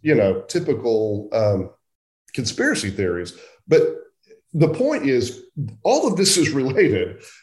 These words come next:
And the root of this is what we call white Christian nationalism.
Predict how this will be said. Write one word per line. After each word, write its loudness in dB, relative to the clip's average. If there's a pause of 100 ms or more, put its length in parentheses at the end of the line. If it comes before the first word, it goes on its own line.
(140)
And 4
the 2
root 2 (300)
of 2
this 0
is 0
what 4
we 2
call 0
white 0
Christian -4
nationalism. -4